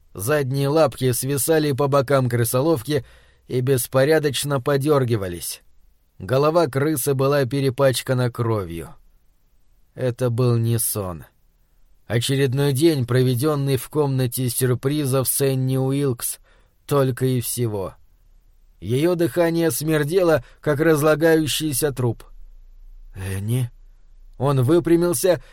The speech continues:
переводя взгляд с неё на крысу и обратно. За окном темнело. Странные чёрные сумерки и дождь. Струи воды заливали окно. Дом дрожал под крепкими порывами ветра.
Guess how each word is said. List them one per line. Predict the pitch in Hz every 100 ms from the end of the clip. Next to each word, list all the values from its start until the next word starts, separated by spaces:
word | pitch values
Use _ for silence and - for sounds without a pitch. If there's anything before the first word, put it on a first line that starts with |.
| -
переводя | 135 139 147 156 180
взгляд | 147 135 165 156
с | 120
неё | 151 160 165
на | 160
крысу | 139 156 175 165 160
и | - 160
обратно. | 156 143 135 123 120 98 78 - _ _ _ _ -
За | 101 139
окном | 139 151 160 156
темнело. | 151 151 143 123 98 80 - - - - _ _ -
Странные | - - 143 160 156 156 151
чёрные | - 156 147 151 151
сумерки | 139 - 175 156 120 117
и | 117 117 131 123 - - - -
дождь. | - 135 123 - - - _ _ _ _ _
Струи | - - 151 147 147
воды | 131 139 151 160
заливали | 131 151 156 151 151 151
окно. | 143 127 123 104 - _ _ _ - -
Дом | 90 156 156 135
дрожал | 143 156 131 170 131
под | 139 127
крепкими | - 160 143 - 143 143
порывами | 131 139 143 139 139 139
ветра. | 131 127 113 104 82